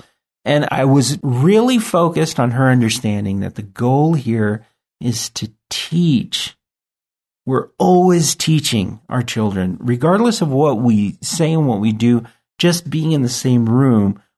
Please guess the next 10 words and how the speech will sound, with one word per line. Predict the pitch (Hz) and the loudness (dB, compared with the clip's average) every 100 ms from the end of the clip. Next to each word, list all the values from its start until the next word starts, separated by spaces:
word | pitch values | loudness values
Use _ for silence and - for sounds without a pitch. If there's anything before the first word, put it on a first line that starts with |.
| _ | _
we | 127 156 | -2 0
are | 156 | 0
teaching | - - 160 - 151 | -2 -4 -4 -4 -2
our | 135 | 0
children | 113 - 139 143 107 90 | -2 -2 0 0 -2 -4
things, | 92 - 87 65 - - - _ _ _ _ _ _ _ | -4 -8 -8 -8 -12 -16 -18 _ _ _ _ _ _ _
just | - 165 - | -6 -4 0
in | 160 | 2
our | 156 143 | 2 0
behavior, | 123 113 - 127 123 107 85 - | -2 -4 0 2 2 0 -6 -10